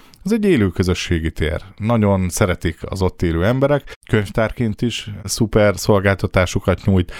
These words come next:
de tényleg közösségi térként is használják nyugdíjas csoportok, gyerekcsoportok és a többi. A gond az, hogy ez az épület talán a nyolcvanas évektől nem került korszerűsítésre energetikai szempontból. Nem csak, hogy fenntarthatatlan volt,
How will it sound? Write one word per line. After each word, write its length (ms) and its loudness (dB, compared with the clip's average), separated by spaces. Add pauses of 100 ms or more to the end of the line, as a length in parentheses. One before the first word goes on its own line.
(160)
de 100 0
tényleg 240 0
közösségi 480 -2
térként 400 -2
is 120 -2
használják 560 -2
nyugdíjas 400 0
csoportok, 540 -2
gyerekcsoportok 840 -4
és 180 -4
a 60 -4
többi. 340 -2 (420)
A 180 2 (100)
gond 220 2
az, 240 0
hogy 440 0
ez 160 -4
az 140 0
épület 680 -2 (280)
talán 340 0
a 80 2
nyolcvanas 580 0
évektől 680 0
nem 160 -2
került 400 -4
korszerűsítésre 1080 -4
energetikai 680 -2
szempontból. 640 -2 (420)
Nem 120 -2
csak, 100 -2
hogy 100 0
fenntarthatatlan 840 0
volt, 280 -2